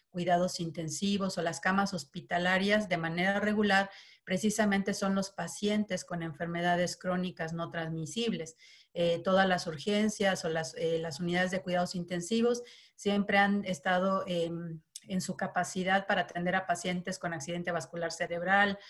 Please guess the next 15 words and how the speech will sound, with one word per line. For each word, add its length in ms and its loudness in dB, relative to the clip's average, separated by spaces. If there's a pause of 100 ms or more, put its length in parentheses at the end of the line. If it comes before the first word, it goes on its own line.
(300)
con, 460 4
em, 720 2 (1300)
con 240 2
infartos 800 6
o 80 2
con 140 0
algún 240 2
otros 280 -2
problemas 520 0
que 100 -6
se 140 -4
les 160 -4
presenta 540 0
de 120 2
salud. 360 0